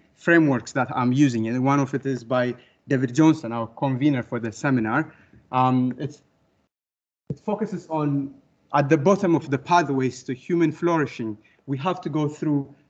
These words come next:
fundamentally three or four steps before we talk about the central person or the individual being equipped to flourishing. There is at the outer level, there is the intern-,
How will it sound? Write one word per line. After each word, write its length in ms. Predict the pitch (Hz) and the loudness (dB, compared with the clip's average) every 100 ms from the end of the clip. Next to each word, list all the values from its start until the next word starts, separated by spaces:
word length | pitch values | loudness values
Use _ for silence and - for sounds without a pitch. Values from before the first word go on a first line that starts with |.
| _ | _
fundamentally 960 | - 185 165 151 139 143 131 123 120 - _ _ | 0 2 4 4 2 0 0 0 -2 -10 _ _
three 340 | - 175 170 | -2 4 6
or 100 | 147 | 4
four 280 | - 165 160 | 2 0 0
steps 540 | 135 - 185 - - - | -2 -2 -2 -2 -10 -10
before 280 | 131 - 156 | -8 -2 0
we 120 | 151 | 0
talk 240 | 147 143 139 | -2 -4 0
about 460 | 131 131 - - _ _ | 2 2 0 -10 _ _
the 80 | 135 | -8
central 440 | - 156 147 147 | 0 -2 0 -4
person 500 | 156 175 156 - 120 | 0 0 0 -2 -6
or 160 | 127 127 | -2 -2
the 180 | 117 147 | -2 2
individual 720 | 147 147 170 131 120 110 - _ 131 | 2 4 4 4 -2 -4 -10 _ -2
being 180 | 143 143 | 4 4
equipped 340 | 131 - 123 | 2 -4 -8
to 80 | - | -12
flourishing. 500 | - 160 139 - - - _ _ _ _ _ | -6 -2 -2 -6 -16 -18 _ _ _ _ _
There 160 | 156 160 | 4 4
is 100 | 151 | 4
at 120 | 151 139 | 2 0
the 120 | - | 2
outer 520 | 175 170 170 165 143 | 2 0 -6 -6 -6
level, 260 | 143 135 - | -8 -8 -8
there 140 | - 135 | -6 -4
is 100 | 127 | -4
the 100 | 156 | 0
intern-, 500 | 143 - 185 185 | -2 4 4 4